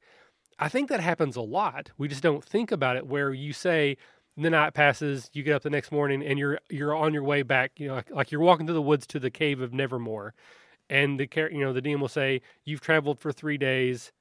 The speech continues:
you're now a day's walk away." And I don't think anybody would blink an eye at that, but it's still the same thing. You know, I could have a character who's like, "No, I wanna have a moment. You know, I wanna go talk to a squirrel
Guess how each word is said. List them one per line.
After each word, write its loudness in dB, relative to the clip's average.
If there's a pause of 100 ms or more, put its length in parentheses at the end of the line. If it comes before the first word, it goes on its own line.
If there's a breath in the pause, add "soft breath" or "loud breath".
(120)
you're -2
now 0
a -6
day's -4
walk -6
away." -4 (340 soft breath)
And 2
I 4
don't 4
think 0
anybody 2
would -4
blink 0
an -8 (100)
eye 0
at -2
that, -8 (400)
but 0
it's -2
still -2
the -4
same -2
thing. -4 (560)
You 2
know, 4
I 6
could 0
have 6
a -2
character 0
who's -2
like, 0
"No, 4
I 8
wanna 0
have 2
a 0
moment. -2 (320 soft breath)
You -2
know, 6
I 6
wanna 8
go 2
talk 6
to 0
a 0
squirrel 0